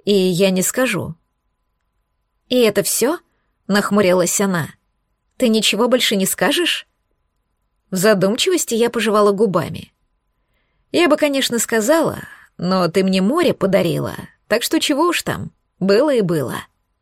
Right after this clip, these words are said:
«Мариэль, клянусь, я больше никогда, никогда не предам тебя, пусть океан заберёт всю мою кровь». «Да я знаю».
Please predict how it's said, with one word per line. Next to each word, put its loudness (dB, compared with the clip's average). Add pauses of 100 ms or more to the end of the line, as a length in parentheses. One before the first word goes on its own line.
(760)
«Мариэль, 2 (500)
клянусь, -2
я 0
больше 2
никогда, -2 (440)
никогда 2
не 0
предам 0
тебя, -4 (300)
пусть -2
океан 0
заберёт 2
всю -2
мою -2
кровь». -6 (1200)
«Да 0
я 4
знаю». -4